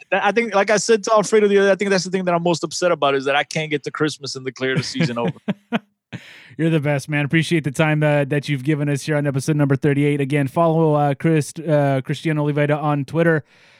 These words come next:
Speaker 2: uh, at ten C O ten, and the Be-, and the Benfica podcast at Benfica Podcast. Uh, Chris, you're the best, man. Thanks for, uh, coming on, and, uh, we look forward to having you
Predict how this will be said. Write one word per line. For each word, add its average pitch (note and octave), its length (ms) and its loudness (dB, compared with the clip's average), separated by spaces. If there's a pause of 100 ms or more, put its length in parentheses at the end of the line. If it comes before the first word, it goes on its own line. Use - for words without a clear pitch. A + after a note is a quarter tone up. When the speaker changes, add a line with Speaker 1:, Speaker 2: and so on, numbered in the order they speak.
(140)
Speaker 2:
uh, D3 220 2
at E3 280 0
ten E3 220 2
C D3+ 220 0
O C#3+ 100 2
ten, D3+ 300 0
and D3 120 2
the C#3 80 2
Be-, C#3 240 -2
and D3+ 160 -2
the D3 60 0
Benfica C3+ 400 -2
podcast C3+ 640 -2
at C#3 220 -4 (120)
Benfica B2+ 460 -2
Podcast. B2+ 680 -2 (380)
Uh, C#3 260 2
Chris, D3+ 220 0
you're D3+ 80 0
the C#3 60 0
best, C#3 240 0
man. C#3+ 140 0
Thanks C#3 180 -2
for, C#3 180 2
uh, C3+ 120 0
coming C#3 280 0
on, C#3 240 2
and, C3+ 220 2
uh, C3 140 2
we C3+ 80 2
look C3+ 160 0
forward C#3 220 0
to C3 60 0
having C3 220 0
you C3 300 2